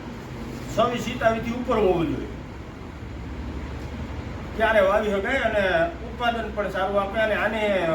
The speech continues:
માપ પણ એટલું છે, એક કિલો અને બસો થી ત્રણસો ગ્રામ વાવેતર કરી શકાય.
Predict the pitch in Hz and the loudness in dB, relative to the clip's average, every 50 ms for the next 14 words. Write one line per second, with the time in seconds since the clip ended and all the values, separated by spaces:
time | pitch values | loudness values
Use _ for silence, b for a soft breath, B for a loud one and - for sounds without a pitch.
0 | 151 143 147 170 208 220 214 - 220 214 202 202 208 208 214 214 208 196 190 185 | 2 2 2 2 2 2 2 0 -2 -2 0 0 -2 -2 -2 -2 -2 -2 -2 -2
1 | 196 208 208 - - 202 202 190 185 185 175 170 170 190 208 202 208 196 180 - | -2 -2 -4 -4 -6 -4 0 2 4 4 2 2 2 2 2 2 2 0 -2 -2
2 | 175 160 180 190 196 185 180 165 160 165 165 156 160 170 170 170 - 185 - - | -2 -2 0 0 0 0 -2 -4 -4 -4 -2 2 4 4 4 4 0 -4 -4 -4
3 | 185 180 - 180 147 196 220 240 254 | -4 -4 -4 -2 -2 0 -2 -2 -2